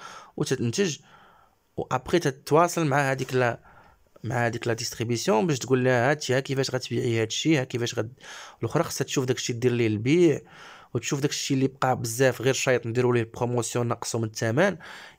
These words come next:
يعني كاينين تيتواصلوا فيما بيناتهم بواحد الطريقه فونكسيونيل، كل وحده تتحكم في الاخرى ولكن في المجال ديال التخصص ديالها.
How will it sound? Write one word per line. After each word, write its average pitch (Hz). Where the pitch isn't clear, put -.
يعني 139
كاينين 190
تيتواصلوا 143
فيما 127
بيناتهم 117
بواحد 135
الطريقه 123
فونكسيونيل، 117
كل 127
وحده 131
تتحكم 143
في -
الاخرى 147
ولكن 123
في -
المجال 127
ديال 135
التخصص 131
ديالها. 104